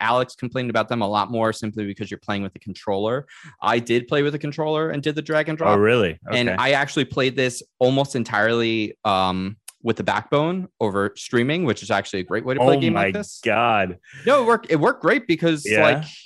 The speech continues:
Speaker 1: y-, I'm just dragging and dropping stuff. Like, it's very simple. You know, I, I don't know why they can't just give you control over the ca-, like, control over the character and then have, like, an items drop down you can click on and stuff,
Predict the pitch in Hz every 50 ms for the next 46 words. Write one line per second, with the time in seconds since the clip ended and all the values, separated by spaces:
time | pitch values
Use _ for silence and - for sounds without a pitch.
0 | - _ - - - - - - - - - - 131 127 123 139 180 175 - -
1 | 147 151 156 156 156 156 147 127 107 131 131 143 - 117 101 - - - - -
2 | - _ - 127 120 123 - 160 185 190 170 - - 147 143 - 185 190 190 -
3 | _ _ _ _ _ _ _ _ _ _ _ - 123 127 131 135 147 - - 135
4 | 139 135 - 143 147 139 - 147 151 151 - 135 123 113 107 117 123 117 117 117
5 | 113 117 120 123 123 123 107 107 107 - 113 98 92 - 101 - - 104 95 101
6 | 104 104 - - 104 - 110 104 104 104 104 98 101 101 - - - - _ _
7 | _ _ - 104 98 - - 113 - 123 107 104 107 107 107 107 104 107 110 107
8 | 107 107 107 107 - 104 - - 107 101 107 107 - 120 117 117 113 104 98 92
9 | 95 95 92 95 98 - _ _ _ _ _ - 101 98 - 104 98 101 98 -
10 | 98 101 98 104 104 101 - - 117 107 110 113 - 113 113 110 107 110 107 -
11 | 127 117 - 127 123 - 127 120 120 120 120 113 110 - - - 120 120 120